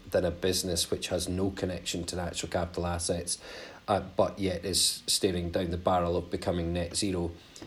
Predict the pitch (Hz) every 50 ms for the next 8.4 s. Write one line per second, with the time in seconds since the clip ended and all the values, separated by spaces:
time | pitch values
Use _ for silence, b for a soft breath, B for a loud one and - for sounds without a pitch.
0 | B B - 104 - - - 107 101 95 90 87 87 - - 110 101 95 - 101
1 | 90 82 - - 95 90 87 85 87 85 85 B B B B B B B B B
2 | - - - 87 90 87 87 90 - 107 101 92 95 92 92 95 95 90 92 92
3 | 90 90 87 90 98 87 85 - - 92 87 85 - - 104 92 92 90 90 87
4 | 85 82 - - - 87 82 - 101 90 85 85 85 87 87 - - - - 107
5 | 95 90 85 85 - 87 - - 101 90 - - 92 82 90 92 85 82 82 85
6 | 85 87 87 85 - 98 82 - - - 87 - - 87 85 87 87 87 85 90
7 | 85 85 82 82 - - 87 - 87 87 85 85 85 82 - 90 82 - - -
8 | 98 98 95 95 - 80 80 76